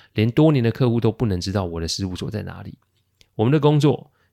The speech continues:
绝不可以让客户有任何的风险，所以万一地点被人知悉，那么就会有很多的潜在问题会发生。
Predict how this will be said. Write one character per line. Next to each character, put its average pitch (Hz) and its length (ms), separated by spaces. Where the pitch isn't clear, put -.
绝 117 200
不 160 120
可 143 140
以 117 40
让 117 160
客 117 160
户 113 160
有 85 140
任 113 260
何 95 140
的 87 100
风 90 260
险， - 200
所 - 180
以 95 40
万 127 340
一 139 120
地 151 220
点 95 220
被 110 120
人 90 180
知 98 180
悉， 98 300
那 101 80
么 95 80
就 104 140
会 101 80
有 92 80
很 82 200
多 90 140
的 90 120
潜 80 500
在 90 240
问 87 180
题 - 140
会 - 160
发 - 180
生。 - 160